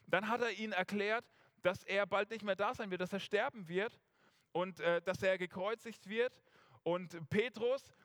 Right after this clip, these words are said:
hat dann gesagt, "Okay, Bro, kein Problem, ich bin dabei." Und dann sagt Jesus so zu ihm, "Nee, du bist ziemlich wahrscheinlich, ich kann es dir sagen, du bist nicht dabei.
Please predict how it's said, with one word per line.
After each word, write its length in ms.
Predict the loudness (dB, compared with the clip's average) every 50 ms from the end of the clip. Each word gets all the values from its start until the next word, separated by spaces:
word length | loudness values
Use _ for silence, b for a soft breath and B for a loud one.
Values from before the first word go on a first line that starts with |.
| b b b
hat 120 | 0 2
dann 120 | 2 2 2
gesagt, 280 | 2 2 2 2 -2 _ B B B B B
"Okay, 540 | 2 2 2 2 2 4 4 4 2 0 -2 _ _ -8
Bro, 420 | -2 0 2 4 4 2 2 0 -2 -8 -12 -6
kein 220 | 0 2 2 2 2
Problem, 400 | 0 -2 0 2 2 2 2 0 -4
ich 160 | -4 -4 0
bin 160 | 0 0 4
dabei." 440 | 4 2 2 4 2 2 2 2 0
Und 120 | -2 -4 -4
dann 100 | -4 0
sagt 220 | 0 -2 -2 0
Jesus 440 | -4 -4 -4 -6 -8 -12 -12 -12 -8
so 120 | -6 -6
zu 160 | -6 -8 -10
ihm, 280 | -6 -4 -4 -4 -4 -6 -10
"Nee, 240 | -4 -2 -2 -2 -2
du 100 | -4 -6
bist 240 | -10 -10 -12 -12 _ _ _ _ _ _ -20 -20 -20 -20 _ _ _
ziemlich 380 | -2 0 0 0 0 -2 0 0
wahrscheinlich, 580 | 0 2 2 0 0 0 0 0 -2 -4 -4
ich 100 | -8 -6
kann 200 | -2 -2 -2 -2
es 80 | -4 -6
dir 120 | -6 -4
sagen, 280 | -2 0 0 0 0 -2
du 60 | -6
bist 200 | -8 -8 -10 -6
nicht 180 | -6 -6 -2 0
dabei. 460 | -2 0 0 0 -2 -2 -2 -6